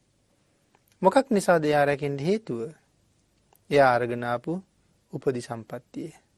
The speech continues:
හරි ලස්සන රූප ස්වභාවය. එහෙමනම් උපදි සම්පත්තිය නිසා කෙනෙකුට විපාක දෙන්න තියෙන අකුසල කර්මයන්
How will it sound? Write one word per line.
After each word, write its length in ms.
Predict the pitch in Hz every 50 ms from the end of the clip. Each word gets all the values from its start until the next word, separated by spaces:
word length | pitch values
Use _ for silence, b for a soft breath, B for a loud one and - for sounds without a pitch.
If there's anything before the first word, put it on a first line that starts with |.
| _ _ _ _ _ _ _ _ _ _ -
හරි 140 | 131 123 123
ලස්සන 400 | 120 123 127 - - - 147 139
රූප 240 | 127 127 127 127 156
ස්වභාවය. 520 | - - - 120 117 120 123 - - - - 165 - _ _ _ _ _ _ _ _ _ _ _ _ _ _ _ _ _ b b b b b b b b b b b b
එහෙමනම් 500 | _ - 139 131 131 127 131 127 123 120 120 113 - b b b b b _ -
උපදි 360 | 147 - - 202 202 202 226
සම්පත්තිය 680 | - - 196 185 180 - 170 160 - - - 135 127 123
නිසා 580 | 123 117 - - 123 123 127 131 - - - _ _ _ _ _ _ _ _ _ _ _ _ _ _ _ _
කෙනෙකුට 440 | - 143 151 180 196 190 - 190 170
විපාක 460 | 151 131 131 135 131 165 160 160 156 -
දෙන්න 280 | 151 139 139 135 131
තියෙන 280 | 127 127 - 135 127 127
අකුසල 320 | 123 120 131 131 131 135
කර්මයන් 500 | 131 - 131 131 127 135 131 135 156 180